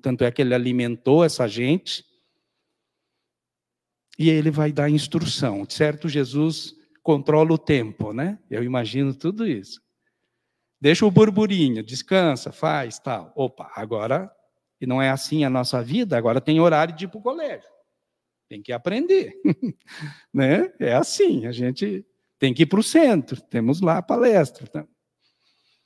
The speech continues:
Jesus diz assim: ouvis e entendeis. Se eu tivesse lá com a, com a instrução que eu tenho hoje, Jesus falando isso, eu ia ficar todo atento.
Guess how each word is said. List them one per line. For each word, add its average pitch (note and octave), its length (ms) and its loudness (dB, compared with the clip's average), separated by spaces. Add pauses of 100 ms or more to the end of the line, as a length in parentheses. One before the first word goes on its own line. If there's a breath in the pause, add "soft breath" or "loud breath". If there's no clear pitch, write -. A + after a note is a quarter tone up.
(300)
Jesus C3+ 440 2
diz C3+ 280 -4
assim: A#2+ 680 0 (720)
ouvis F#3+ 1300 4 (240)
e E3+ 200 2
entendeis. D#3+ 1000 -4 (2750)
Se - 140 -8
eu A#2 80 -4
tivesse B2 500 -4
lá A#2+ 260 -6
com - 180 -12
a, G#2+ 220 -10 (600)
com C3+ 80 -4
a B2+ 100 -2
instrução C3+ 720 -4
que D3 100 -4
eu C3 60 0
tenho C3 340 -2
hoje, D3 380 2
Jesus C#3 380 -2
falando C3+ 480 0
isso, C3+ 260 0
eu D3+ 60 2
ia D#3+ 100 2
ficar D3 300 -4
todo D#3+ 280 2
atento. - 540 -6